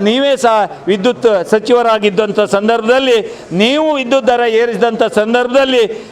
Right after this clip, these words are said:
ನೀವೇ ಹೇಳಿಕೆ ಕೊಟ್ಟಿದ್ದೀರಿ, ಸರ್ಕಾರದ ಗಮನ, ಸರ್ಕಾರ ವಿದ್ಯುತ್ ದರ ಏರಿಸುವಂಥದ್ದಲ್ಲ, ಕರ್ನಾಟಕ ವಿದ್ಯುತ್ ಪ್ರಾಧಿಕಾರ ವಿದ್ಯುತ್ ದರ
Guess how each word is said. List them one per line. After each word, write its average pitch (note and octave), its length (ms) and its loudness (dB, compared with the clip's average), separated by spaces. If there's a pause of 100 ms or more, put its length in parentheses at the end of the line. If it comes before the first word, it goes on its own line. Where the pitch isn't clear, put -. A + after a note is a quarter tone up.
ನೀವೇ C#4+ 580 0
ಹೇಳಿಕೆ B3+ 400 0
ಕೊಟ್ಟಿದ್ದೀರಿ, A3 640 0 (240)
ಸರ್ಕಾರದ A#3+ 600 0
ಗಮನ, A3+ 500 0
ಸರ್ಕಾರ A3 360 0 (420)
ವಿದ್ಯುತ್ G#3 300 2
ದರ A#3 140 2
ಏರಿಸುವಂಥದ್ದಲ್ಲ, A3 1080 0 (440)
ಕರ್ನಾಟಕ B3 560 0 (400)
ವಿದ್ಯುತ್ G#3 360 0
ಪ್ರಾಧಿಕಾರ C#4 580 2 (440)
ವಿದ್ಯುತ್ A3 320 0
ದರ B3+ 160 2